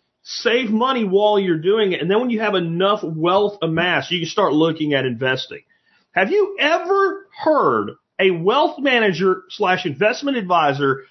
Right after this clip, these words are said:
on any talking head, on any T V screen ever say shit like that? No. And that's why you should be listening to this man right here versus those morons on the T V screen.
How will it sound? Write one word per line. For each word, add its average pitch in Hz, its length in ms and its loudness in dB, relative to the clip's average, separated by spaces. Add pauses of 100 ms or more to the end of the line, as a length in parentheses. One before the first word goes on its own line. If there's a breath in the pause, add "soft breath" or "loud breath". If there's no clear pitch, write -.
(140 loud breath)
on 160 280 0
any 311 240 0
talking 285 440 -2
head, 202 280 0
on 160 280 2
any 269 200 -2
T 269 180 -6
V 226 120 -2
screen 196 260 0
ever 170 140 0
say 190 220 0
shit 214 220 -2
like 208 200 0
that? 240 220 0 (260 loud breath)
No. 180 360 2
And 147 80 0
that's 214 160 0
why 277 140 2
you 220 120 0
should 196 160 -10
be 175 100 -2
listening 175 400 0
to 147 100 -6
this 151 240 0
man 131 240 0 (160)
right 226 380 0
here 147 500 0 (280 loud breath)
versus 160 420 -2
those 175 240 0
morons 156 760 2
on 143 200 2
the 139 100 -2
T 147 360 -4
V 131 220 -2
screen. 127 540 -2